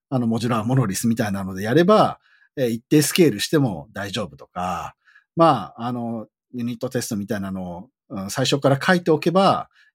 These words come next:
技術的負債がなんか大きくならなくていいんですよとか、いう話があっ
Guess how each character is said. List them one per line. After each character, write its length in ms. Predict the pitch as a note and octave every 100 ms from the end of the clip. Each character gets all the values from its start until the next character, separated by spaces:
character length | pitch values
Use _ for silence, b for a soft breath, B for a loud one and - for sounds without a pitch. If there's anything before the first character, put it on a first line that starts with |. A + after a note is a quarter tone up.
| -
技 80 | A2+
術 220 | B2 -
的 200 | A#2 G#2
負 80 | -
債 260 | A2 G2+
が 220 | C#3 C#3
な 100 | G#2
ん 20 | F#2+
か 200 | - A2
大 140 | G#2
き 140 | -
く 100 | -
な 140 | G2 F#2
ら 60 |
な 120 | A2+ C3
く 80 |
て 380 | - E3 D#3+ D#2+ - b -
い 80 | B2+
い 20 |
ん 60 |
で 100 | F#2+
す 140 | F2+ F#2+
よ 160 | D#2+ -
と 80 | D2
か、 400 | G2 G2+ E2 - B B B -
い 60 | D#3
う 80 |
話 320 | D#3 D#3 D3 C3
が 100 | A2
あ 60 |
っ 80 | -